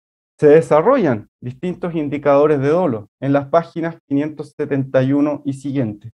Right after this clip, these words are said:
Y el primer indicador, el más importante, es la inminencia e intensidad o magnitud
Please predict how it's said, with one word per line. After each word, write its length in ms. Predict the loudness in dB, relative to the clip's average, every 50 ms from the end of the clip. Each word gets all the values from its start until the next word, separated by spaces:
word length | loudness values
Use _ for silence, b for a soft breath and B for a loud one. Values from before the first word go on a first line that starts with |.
| _ -2
Y 100 | -2 -2
el 160 | -2 -2 -4
primer 320 | -2 0 2 2 2 2
indicador, 680 | 2 2 0 0 0 2 2 4 4 4 2 0 -4 _ _ _ _ _ -6
el 120 | -4 -2
más 320 | -2 0 -2 -2 -4 -6 _ -8
importante, 880 | -8 -8 -6 -6 -8 -8 -8 -4 -4 -2 -2 -4 -6 -8 -10 -10 -10 -4
es 340 | 0 0 0 0 -2 -8 _ _ _ _ _ _ _ _ -2 0
la 140 | 2 2
inminencia 880 | 4 2 2 2 2 2 2 2 2 0 -2 -4 -6 -4 -4 -4 -4 -6
e 100 | -8 -6
intensidad 960 | -4 -4 -6 -6 -6 -6 -4 -4 -6 -8 -8 -6 -2 0 2 4 4 2 0 _ _ _ _ _ _ _ _ _ _
o 140 | -4 -2 0
magnitud 800 | 0 0 -2 -4 -4 -6 -6 -6 -6 -6 -4 -4 -4 -4 -8 -12